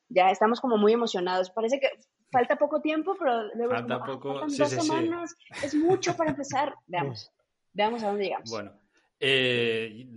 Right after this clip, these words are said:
Speaker 2: repito de nuevo, muchísimas gracias, Mariana. Eh, es, es un placer por fin tener a, a Adobe Stock, eh, compartiendo, pues, cámara y micros y academia y, y todo el proyecto con nosotros. Y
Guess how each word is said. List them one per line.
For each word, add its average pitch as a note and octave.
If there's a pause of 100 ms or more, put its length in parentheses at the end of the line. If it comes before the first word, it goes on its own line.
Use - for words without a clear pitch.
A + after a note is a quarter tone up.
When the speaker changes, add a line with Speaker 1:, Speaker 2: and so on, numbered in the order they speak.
(100)
Speaker 2:
repito C3
de C3+
nuevo, G#2
muchísimas G#2+
gracias, G#2+
Mariana. G#2+ (320)
Eh, G2+
es, -
es G#2+
un A2+
placer G2+ (220)
por -
fin G#2+
tener -
a, G2+
a G#2
Adobe G#2
Stock, - (360)
eh, G2+
compartiendo, G#2 (360)
pues, -
cámara G#2
y G2
micros G#2
y G#2
academia G2+
y, G2+
y G2+
todo G#2+
el G#2+
proyecto G#2
con G2+
nosotros. G#2+ (500)
Y A#2